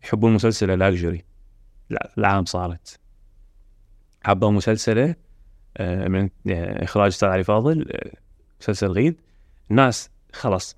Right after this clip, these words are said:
ملت من المود مال الكلر الصحراوي والملابس القديمة الرثة و-، و-، واللهجة ال-، ما أدري شلونها غريبة عجيبة، والناس الفقرة. خلاص إحنا هسه قررنا نشوف مسلسل عراقي، آه،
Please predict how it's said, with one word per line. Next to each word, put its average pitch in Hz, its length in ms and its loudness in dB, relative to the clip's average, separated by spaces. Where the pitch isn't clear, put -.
ملت 120 460 2
من 101 80 2
المود 107 340 0
مال 95 220 0
الكلر 92 480 -2
الصحراوي 107 680 0
والملابس 95 440 2
القديمة 95 400 0
الرثة 110 520 0
و-، 90 640 0
و-، 92 680 -2
واللهجة 95 440 0
ال-، 87 320 -2
ما 101 220 -4
أدري 92 140 -2
شلونها 95 420 -2
غريبة 95 340 -2
عجيبة، 98 500 0
والناس 104 360 0
الفقرة. 92 440 -4
خلاص 90 320 -4
إحنا - 200 -6
هسه 110 220 -4
قررنا 143 640 0
نشوف 135 480 -4
مسلسل 120 400 0
عراقي، 147 540 0
آه، 98 500 -2